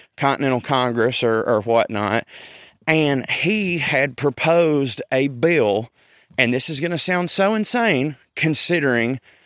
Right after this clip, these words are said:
that Thomas Jefferson owned two hundred slaves, but he proposed and drew up a bill <clears throat> that stated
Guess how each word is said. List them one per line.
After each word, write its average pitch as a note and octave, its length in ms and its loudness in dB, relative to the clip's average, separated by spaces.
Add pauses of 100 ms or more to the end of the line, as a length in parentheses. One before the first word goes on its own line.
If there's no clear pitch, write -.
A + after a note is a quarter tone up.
(240)
that B2+ 260 0
Thomas D#3+ 380 0
Jefferson B2 720 0 (460)
owned C#3+ 540 2
two E3 240 2
hundred C#3+ 340 -2
slaves, C3+ 480 0
but G#2+ 180 -2
he E3 140 -4
proposed D#3 800 -2 (320)
and B2+ 180 -2
drew D3+ 300 0
up F3 140 -2
a F3 60 -4
bill A#2+ 480 0 (220)
<clears throat> - 220 -16
that E3+ 400 2
stated A2+ 580 0